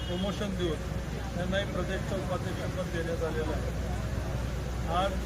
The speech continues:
ज्या सगळ्या निवडी झाल्या, नाना काळे असतील, तौफिकभाई शेख असतील, या दोघांना कार्याध्यक्ष केलं आहे. सर्वधर्म समभाव ही जे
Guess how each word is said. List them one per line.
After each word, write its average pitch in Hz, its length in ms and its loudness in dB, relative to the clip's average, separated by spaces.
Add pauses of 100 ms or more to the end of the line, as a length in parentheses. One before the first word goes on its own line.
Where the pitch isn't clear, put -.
(260)
ज्या 196 100 2
सगळ्या 185 340 2
निवडी 190 360 2
झाल्या, 175 280 2
नाना 165 380 2
काळे 175 300 2
असतील, 185 560 0
तौफिकभाई 175 500 2
शेख - 320 2
असतील, - 260 0
या - 60 2
दोघांना 175 460 2 (480)
कार्याध्यक्ष 185 540 2
केलं 170 320 0
आहे. - 320 -2 (600)
सर्वधर्म 214 640 4
समभाव 202 580 4 (720)
ही 220 120 2
जे 233 200 8